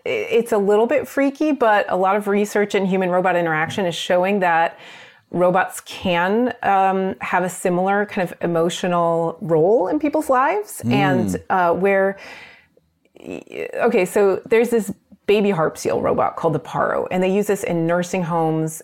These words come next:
Speaker 1: and with dementia patients. And so you were saying, like, the old people, when they get a pet or a dog or something to take care of, it actually improves their lives. Okay, so they're giving them these robots,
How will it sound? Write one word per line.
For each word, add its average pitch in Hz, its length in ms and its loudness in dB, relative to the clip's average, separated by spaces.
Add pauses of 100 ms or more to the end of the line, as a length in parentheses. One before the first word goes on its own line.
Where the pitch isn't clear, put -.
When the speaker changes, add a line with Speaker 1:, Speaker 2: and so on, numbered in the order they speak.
Speaker 1:
and 151 160 -2
with 147 140 -4
dementia 165 380 0
patients. 156 760 -4
And 156 260 -2
so 175 100 -2
you 165 120 2
were 170 80 -2
saying, 190 360 0
like, 160 160 -2
the 180 100 -2
old 175 220 -2
people, 175 640 0
when 175 180 -2
they 160 120 0
get 156 360 0
a - 80 -4
pet - 480 0
or 165 180 0
a 165 60 2
dog 202 300 2
or 180 40 -2
something 180 240 -2
to 165 60 -2
take 170 180 -4
care 190 240 0
of, 180 200 0
it - 60 -2
actually 170 360 -2
improves 165 420 -2
their 160 160 0
lives. 180 480 0 (600)
Okay, 208 520 2
so 202 540 2 (480)
they're 226 140 4
giving 240 340 2
them 240 140 2
these 202 180 0
robots, - 640 -2